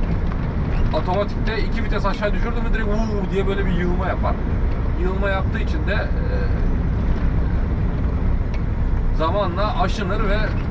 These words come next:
hortumlar da zaten eskidiği için de, e, ne yaptın abi sen,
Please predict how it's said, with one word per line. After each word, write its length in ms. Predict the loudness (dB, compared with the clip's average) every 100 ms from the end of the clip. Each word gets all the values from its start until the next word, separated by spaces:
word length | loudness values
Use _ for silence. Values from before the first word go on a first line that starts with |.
| 0 0
hortumlar 400 | 0 0 0 0
da 60 |
zaten 300 | 0 0 0
eskidiği 400 | 0 -2 -2 0
için 200 | 0 0
de, 60 | 0
e, 880 | -2 -2 -4 -4 -2 -2 -2 -2 -2 -2 -2 0 -2 -2 -2 -2 -2 -2 -2 -2 -2 -2 -2 -2 -2 -2 -2 -2
ne 60 |
yaptın 280 | -2 0 0
abi 180 | 0 0
sen, 120 | -2